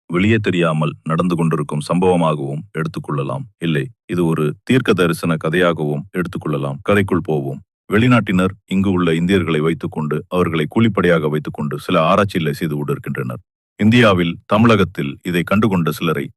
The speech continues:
அவர்களை உணவில் விஷம் வைத்து கொலை செய்வதற்கு பலமுறை முயற்சி செய்தார்கள்.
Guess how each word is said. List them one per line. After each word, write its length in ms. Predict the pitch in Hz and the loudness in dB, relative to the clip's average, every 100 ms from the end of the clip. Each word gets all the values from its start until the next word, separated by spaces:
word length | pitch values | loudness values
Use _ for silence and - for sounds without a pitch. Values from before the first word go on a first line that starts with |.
| _ - | _ -2
அவர்களை 380 | 92 85 82 76 - | 0 2 -2 -2 -4
உணவில் 400 | 87 117 107 87 | 2 4 4 0
விஷம் 280 | 80 - 98 | -2 -2 0
வைத்து 300 | 87 - 78 76 | 0 -2 -6 -6
கொலை 240 | - 95 113 | -2 0 2
செய்வதற்கு 540 | 104 85 78 73 - 73 - | 2 2 0 -4 -4 -6 0
பலமுறை 460 | 87 101 92 82 78 - | 2 4 2 2 -2 -2
முயற்சி 320 | 98 110 95 | 0 0 0
செய்தார்கள். 520 | 90 78 78 - 69 | -2 0 0 -2 -14